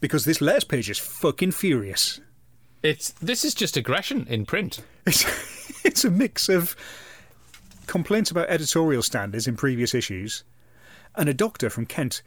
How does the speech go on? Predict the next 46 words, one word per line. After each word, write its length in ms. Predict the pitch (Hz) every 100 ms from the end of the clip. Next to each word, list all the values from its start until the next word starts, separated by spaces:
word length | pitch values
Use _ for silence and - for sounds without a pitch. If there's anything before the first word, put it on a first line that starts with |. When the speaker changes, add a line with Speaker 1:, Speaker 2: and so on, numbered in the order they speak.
| -
Speaker 1:
who 100 | -
seems 260 | 147 175 143
to 100 | 143
think 200 | 160 143
that 120 | 135
when 340 | 139 135 135 113 190
one 120 | 143 139
of 100 | -
Kim 220 | 165 139
Wilde's 300 | 135 127 127
gigs 260 | - 226 147
is 120 | 127
cancelled, 420 | 180 240 - 107 - -
Kim 200 | - 320
should 140 | 330 185
be 100 | 160
on 100 | 151
the 60 |
blower 220 | 139 127
personally 340 | - 220 - 320
to 120 | -
everyone 280 | 131 151 135
who's 120 | 143
bought 220 | - 135 -
a 20 |
ticket. 340 | 339 339 - - - - - 135
Speaker 2:
Absolutely. 500 | 127 - 120 113 - - -
We've 240 | 226 254 -
got 460 | 285 269 - - - -
a 100 | 180
little 240 | 196 220 202
letter 240 | 196 160
about, 480 | 156 160 151 135 - - - - -
so 140 | 139
someone's 300 | 139 202 165
complaining 420 | - 139 156 139 120
about, 300 | 120 113 113
uh, 200 | 113 107 95
a 60 |
previous 380 | - 131 113 104
article, 500 | 113 101 92 90 95 - - - - - -
um, 320 | 120 117 110 107 _ - - - - -
d-, 160 | 151 -
regarding 840 | 160 151 139 170 160 156 131 135 - - - -
Shirley 320 | - 180 165
Bassey 400 | 131 120 - 277